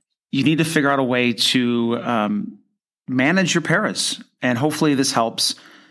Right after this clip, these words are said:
So if you have any questions, uh, contact me at supersizephys ed dot com for more information. And if this helps you at all, please leave a review, hopefully a five-star review.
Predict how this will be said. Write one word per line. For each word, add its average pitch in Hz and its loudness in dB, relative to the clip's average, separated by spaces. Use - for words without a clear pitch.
So 135 2
if 139 -2
you 147 2
have 131 0
any 147 2
questions, 190 0
uh, - -6
contact 135 0
me 135 2
at 117 -2
supersizephys 120 0
ed 120 2
dot 113 -2
com 175 0
for 135 0
more 120 0
information. 127 0
And 202 2
if - -2
this 151 0
helps - -2
you 151 2
at 143 0
all, 135 0
please 135 -2
leave 131 0
a 123 0
review, 123 0
hopefully 147 -2
a 113 -2
five-star 117 0
review. 120 0